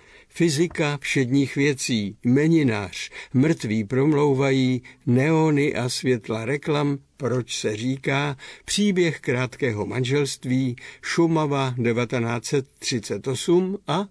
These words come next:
Země zpívá. Výběr je dnes možná ještě o něco rozmanitější než obvykle, tak začnu tím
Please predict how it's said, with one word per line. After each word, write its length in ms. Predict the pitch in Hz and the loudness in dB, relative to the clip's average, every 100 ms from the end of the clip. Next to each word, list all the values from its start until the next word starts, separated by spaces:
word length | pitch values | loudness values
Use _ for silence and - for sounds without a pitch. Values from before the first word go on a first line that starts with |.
| - | -6
Země 420 | 101 110 107 110 | -2 0 2 0
zpívá. 600 | 151 - 110 104 95 92 87 _ _ _ _ - - - - | -2 -6 -6 -4 -6 -10 -18 _ _ _ _ -20 -18 -18 -4
Výběr 540 | 170 233 208 160 131 | 2 2 4 2 2
je 240 | 120 120 147 | 2 2 2
dnes 320 | 151 147 - | 2 0 0
možná 520 | 139 135 123 131 131 | 0 2 2 0 0
ještě 480 | 117 117 - - 139 | 0 0 -2 -2 0
o 100 | 123 | 0
něco 400 | 113 123 - 143 | 0 0 0 0
rozmanitější 960 | 117 110 120 120 120 110 123 117 - 143 | 0 0 0 2 -2 0 -2 -2 -2 0
než 240 | 131 131 | 0 0
obvykle, 540 | 143 110 123 160 143 113 | -2 -2 -2 -2 -2 -2
tak 220 | 135 117 | -2 -4
začnu 420 | 131 160 175 180 | -4 -2 2 2
tím 360 | - 165 160 | 2 2 2